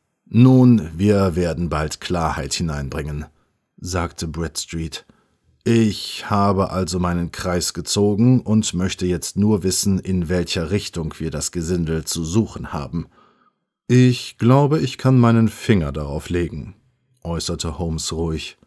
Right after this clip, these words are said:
„Wirklich?“, rief der Inspektor. „Sie haben schon eine bestimmte Meinung gefasst?“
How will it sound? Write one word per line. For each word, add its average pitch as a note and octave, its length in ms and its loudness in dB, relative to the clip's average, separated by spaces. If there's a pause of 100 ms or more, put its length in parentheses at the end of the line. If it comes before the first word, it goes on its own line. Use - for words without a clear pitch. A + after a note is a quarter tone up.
(1000)
„Wirklich?“, G2 720 -6 (580)
rief E2 320 -6
der E2+ 140 -6
Inspektor. E2+ 680 -6 (600)
„Sie F#2+ 480 -2
haben F#2+ 360 -2
schon F#2 180 -4
eine E2+ 200 -2
bestimmte F2 440 -4
Meinung D#2+ 340 -4
gefasst?“ - 580 -8